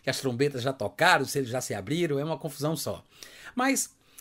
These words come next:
vamos falar de forma mais ponderada e sensata aqui. Em primeiro lugar, será que é possível a gente saber sobre a proximidade do tempo da vinda de Cristo? Eu acredito que sim, tanto pelos estudos das Escrituras, como também pela sensibilidade do nosso coração.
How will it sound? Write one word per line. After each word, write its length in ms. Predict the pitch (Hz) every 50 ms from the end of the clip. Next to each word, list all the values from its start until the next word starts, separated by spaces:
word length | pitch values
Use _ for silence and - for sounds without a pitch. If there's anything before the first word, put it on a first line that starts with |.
| - _
vamos 180 | 170 202 214 -
falar 200 | - 185 185 185
de 80 | 175
forma 260 | - 185 180 180 180
mais 180 | 175 170 170 -
ponderada 760 | - - 175 175 165 151 135 139 143 143 135 113 110 104 - - -
e 360 | 120 127 131 127 123 120 117 107
sensata 600 | - - 151 139 139 - 151 135 127 123 - 104
aqui. 320 | 98 - - - 90 - - _ - - - - - - - - _ _
Em 60 | 196
primeiro 260 | 180 262 247 254 247 254
lugar, 400 | 220 185 156 156 139 127 117 -
será 240 | - - - 240 320
que 80 | - 302
é 20 |
possível 640 | - - 151 - - - 220 208 170 131 135 127 113
a 60 | 123 143
gente 260 | 139 156 156 139 -
saber 400 | - 190 151 117 113 151 151 139
sobre 240 | - - 147 139 139
a 60 | 135
proximidade 800 | - 170 156 143 - 139 131 101 135 131 123 120 110 - 113
do 100 | 113 127
tempo 220 | - - 139 135 -
da 100 | 131 127
vinda 180 | - 127 117
de 80 | 101 107
Cristo? 440 | - 170 185 170 - - - - - _
Eu 160 | 175 202 226
acredito 440 | 226 226 - 202 185 214 208 196 -
que 100 | 233 214
sim, 320 | - - 139 113 95 - - _ _ - - - - - _ _ _
tanto 260 | - 233 233 - 220
pelos 360 | 170 - 165 160 160 143 - 160
estudos 560 | 139 - - - 151 143 131 113 117 107 107
das 180 | 127 117 110
Escrituras, 640 | 139 135 - - 190 202 196 - 196 196 208 226 202 -
como 220 | - 196 190 196
também 340 | - 214 190 143 143 151 160
pela 220 | 156 165 165 160
sensibilidade 720 | 156 - 160 156 - - 156 156 156 151 143 143 147 147
do 80 | 160 156
nosso 200 | 156 156 147 -
coração. 480 | - 165 185 180 - - 127 107 95